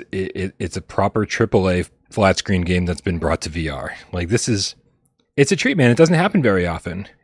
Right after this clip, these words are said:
and, and so it's, it's, it's not difficult to appreciate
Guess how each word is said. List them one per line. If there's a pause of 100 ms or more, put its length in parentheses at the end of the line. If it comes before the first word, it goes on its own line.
and,
and
so
it's,
it's,
it's
not
difficult
to
appreciate